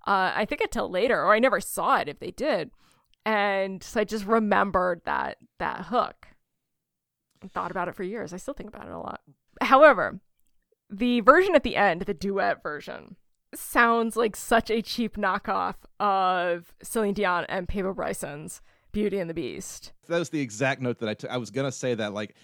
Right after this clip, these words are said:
Speaker 2: it all, to me, it's like a perfect parody of, like, Light F M theme songs like that.
Speaker 1: Oh my God, I hate it so much. Now, um,
Speaker 2: I love it because it's, it's so
Speaker 1: <gasps>
Speaker 2: clearly modeled after that. Like, they
Speaker 1: No.
Speaker 2: did it on purpose.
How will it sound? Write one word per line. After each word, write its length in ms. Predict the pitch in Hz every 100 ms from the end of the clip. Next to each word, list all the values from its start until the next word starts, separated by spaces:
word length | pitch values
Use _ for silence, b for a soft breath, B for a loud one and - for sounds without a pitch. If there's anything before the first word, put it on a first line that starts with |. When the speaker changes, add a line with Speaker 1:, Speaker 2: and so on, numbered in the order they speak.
| b -
Speaker 2:
it 180 | 151 -
all, 220 | 143 175 -
to 120 | 170
me, 180 | 202 226
it's 180 | 165
like 260 | 160 143 - _ 131
a 60 |
perfect 640 | - - - 156 165 - -
parody 480 | 156 135 131 117
of, 140 | 120 101
like, 120 | 107
Light 300 | 104 110 113
F 160 | 117 120
M 100 | 107
theme 200 | 120 107
songs 280 | 113 101 98
like 340 | 98 92 - 90
that. 200 | 90 82
Speaker 1:
Oh 100 | 240
my 140 | 233
God, 280 | 214 214 190
I 60 | 196
hate 320 | 170 220 208
it 120 | 214
so 220 | - 220 196
much. 300 | 160 - 220
Now, 380 | 226 226 214 -
um, 480 | 214 214 208 208 - 214
Speaker 2:
I 100 | 190
love 260 | 214 175 170
it 120 | 135
because 480 | 143 - - 156 135
it's, 260 | 151 - - 151
it's 200 | 135 -
so 240 | - 151
Speaker 1:
<gasps> 180 | - 107
Speaker 2:
clearly 320 | 135 131 120
modeled 360 | 110 107 110 98
after 280 | 98 - 92
that. 240 | 87 80
Like, 140 | 214 233
they 80 |
Speaker 1:
No. 140 | 226 220
Speaker 2:
did 60 | 202
it 60 |
on 100 | 104
purpose. 540 | - 104 - - -